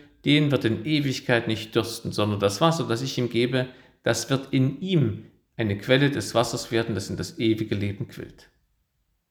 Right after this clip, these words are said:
Und natürlich war das allen Juden bekannt aus dem Alten Testament. Durch Jesaja hatte Jahwe zu Israel gesagt: "Wohlan,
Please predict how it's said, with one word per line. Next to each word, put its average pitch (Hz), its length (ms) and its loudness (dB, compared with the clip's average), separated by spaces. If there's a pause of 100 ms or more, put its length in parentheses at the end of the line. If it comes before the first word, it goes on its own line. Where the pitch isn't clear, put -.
(1200)
Und 120 120 6
natürlich 110 480 4
war 85 120 4
das 95 120 -2
allen 85 220 -2
Juden 143 300 2
bekannt 104 280 0
aus - 120 -8
dem 147 120 0
Alten 175 300 2
Testament. - 640 -10 (540)
Durch 117 200 2
Jesaja 123 500 4
hatte 104 160 0
Jahwe 101 400 2
zu - 140 -6
Israel 139 420 -2
gesagt: 117 460 -4
"Wohlan, 143 560 2